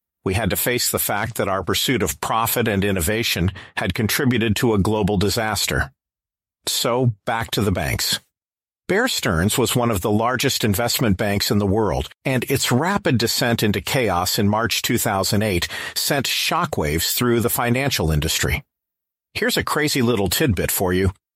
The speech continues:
Bear Stearns stock was trading at one fifty-nine dollars per share in January two thousand seven,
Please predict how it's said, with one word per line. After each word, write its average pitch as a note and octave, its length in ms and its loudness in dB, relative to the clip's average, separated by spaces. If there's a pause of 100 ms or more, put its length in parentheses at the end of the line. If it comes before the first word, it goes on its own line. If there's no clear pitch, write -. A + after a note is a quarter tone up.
(120)
Bear A#3 260 2
Stearns D3 680 0
stock F2+ 480 -2
was G#2 180 0
trading A#2+ 460 0
at F2+ 100 0
one C3+ 320 2
fifty-nine A#2 640 0
dollars G#2+ 400 2
per G2+ 200 -2
share F#2 400 0
in A2+ 180 2
January A2 720 2
two B2 160 0
thousand G2+ 420 0
seven, D2+ 400 0